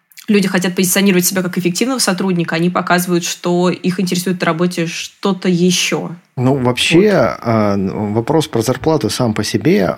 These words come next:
Speaker 2: в нем нет ничего плохого.
Speaker 1: Мгм.
Speaker 2: А, ну, то есть, вообще, у, я не знаю, как бы, как у вас там проходили эти собеседования. Я лично сам всегда спрашиваю, ну,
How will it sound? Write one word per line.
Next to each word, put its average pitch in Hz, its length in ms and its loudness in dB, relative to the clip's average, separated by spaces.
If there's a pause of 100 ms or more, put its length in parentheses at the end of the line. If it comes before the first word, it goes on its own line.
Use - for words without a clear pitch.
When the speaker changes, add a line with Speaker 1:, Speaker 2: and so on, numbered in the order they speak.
Speaker 2:
в 107 200 -8
нем 143 200 2
нет 151 240 2
ничего 117 320 2
плохого. 107 560 -2 (1000)
Speaker 1:
Мгм. 208 140 2
Speaker 2:
А, 98 580 2 (380)
ну, 123 120 0
то - 100 0
есть, - 240 -6
вообще, 170 600 4
у, 117 380 4
я 120 300 4
не 117 120 2
знаю, 120 300 2
как 92 180 -4
бы, 95 140 -4
как 101 260 -4
у 98 40 0
вас 98 120 -2
там 98 160 -6
проходили 107 540 -2
эти - 140 -6
собеседования. 107 960 0
Я 107 260 0
лично 147 360 0
сам 127 240 0
всегда 98 340 -6
спрашиваю, 110 680 -4 (680)
ну, 107 520 -2